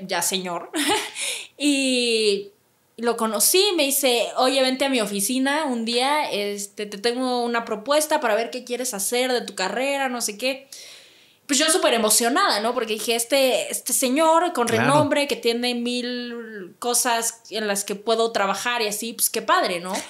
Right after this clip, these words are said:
Speaker 2: ¿Él te vio, Mitch, en algún lugar? ¿Cómo, cómo?
Speaker 1: Sí, sí, sí, en la empresa esta donde
Speaker 2: Ah, o sea, ya te había visto de alguna forma y dijo, "Ah,
Speaker 1: Ajá,
Speaker 2: muy bien".
Speaker 1: sí.
Speaker 2: Tú chambeando.
Speaker 1: Sí, sí, sí, yo justo estaba grabando y fue como, "A ver,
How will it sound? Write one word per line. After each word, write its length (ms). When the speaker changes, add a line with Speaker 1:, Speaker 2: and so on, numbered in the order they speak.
Speaker 2:
¿Él 160
te 100
vio, 240
Mitch, 300
en 80
algún 280
lugar? 580
¿Cómo, 200
cómo? 300
Speaker 1:
Sí, 140
sí, 80
sí, 160
en 160
la 40
empresa 420
esta 320
donde 840
Speaker 2:
Ah, 160
o 40
sea, 120
ya 120
te 80
había 180
visto 280
de 60
alguna 300
forma 340
y 60
dijo, 240
"Ah, 320
Speaker 1:
Ajá, 360
Speaker 2:
muy 120
bien". 140
Speaker 1:
sí. 180
Speaker 2:
Tú 120
chambeando. 540
Speaker 1:
Sí, 240
sí, 160
sí, 180
yo 280
justo 320
estaba 240
grabando 560
y 120
fue 200
como, 260
"A 80
ver, 500